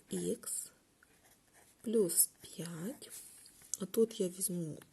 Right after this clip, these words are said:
дужечка, це буде в степені чотири. Отже,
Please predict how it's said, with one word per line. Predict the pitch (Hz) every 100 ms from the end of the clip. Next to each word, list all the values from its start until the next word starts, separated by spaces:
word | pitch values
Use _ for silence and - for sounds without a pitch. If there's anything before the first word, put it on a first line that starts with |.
| -
дужечка, | 180 156 143 - -
це | -
буде | - - -
в |
степені | - 170 196 208 190 - -
чотири. | - - - - -
Отже, | - - -